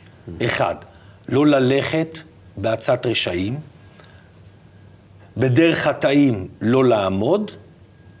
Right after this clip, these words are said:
Speaker 2: ובמושב לצים לא לשבת, לא
Speaker 1: כן.
Speaker 2: לשהות, לא להשתאות.
Speaker 1: כן.
Speaker 2: כי אם בתורת אדוני חפצו, ובתורתו יהגה יומם ולילה.
Speaker 1: זאת אומרת, קודם כל,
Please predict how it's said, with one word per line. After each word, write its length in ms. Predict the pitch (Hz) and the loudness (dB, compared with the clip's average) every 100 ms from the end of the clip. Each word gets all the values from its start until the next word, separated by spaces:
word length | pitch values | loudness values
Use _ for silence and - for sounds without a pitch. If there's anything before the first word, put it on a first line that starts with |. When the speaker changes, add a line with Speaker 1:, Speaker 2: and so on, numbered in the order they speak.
| - - | -10 -2
Speaker 2:
ובמושב 560 | 120 127 123 113 160 143 | 0 2 0 0 0 0
לצים 680 | 113 104 - 156 226 254 226 - - - - | 0 -2 0 2 2 0 -2 -10 -20 -20 -8
לא 180 | 98 151 | 0 4
לשבת, 680 | 202 - 208 135 80 - | 4 4 2 0 -2 -8
לא 100 | 92 123 | -4 0
Speaker 1:
כן. 60 | |
Speaker 2:
לשהות, 540 | 170 165 - 175 - - | 2 2 0 0 -2 -2
לא 140 | 131 | 0
להשתאות. 540 | 185 170 - 185 92 | 0 0 0 0 0
Speaker 1:
כן. 80 | - 87 - - - - | -8 -14 -14 -20 -20 -10
Speaker 2:
כי 120 | - | -2
אם 420 | 117 156 247 294 233 | 2 4 6 4 4
בתורת 600 | 127 - 104 151 202 120 | 0 0 0 2 2 0
אדוני 480 | 92 90 107 147 | -6 -4 -2 -2
חפצו, 720 | 147 - - - 170 196 220 - - - - - | -2 -6 -8 -2 2 2 2 -6 -18 -20 -20 -6
ובתורתו 840 | 104 113 143 165 175 180 175 175 196 | 0 2 2 2 4 4 4 4 4
יהגה 760 | 202 165 151 117 139 170 220 233 226 - - - | 4 4 2 2 4 4 4 0 -8 -20 -20 -8
יומם 520 | 120 127 127 147 170 147 | 0 2 2 2 0 0
ולילה. 540 | 120 110 92 80 71 - - - - - | 0 2 0 -2 -10 -16 -20 -20 -20 -6
Speaker 1:
זאת 180 | 123 117 | -4 0
אומרת, 260 | 135 123 | 0 -2
קודם 300 | - 170 147 | 0 0 0
כל, 280 | 131 156 156 | 0 4 4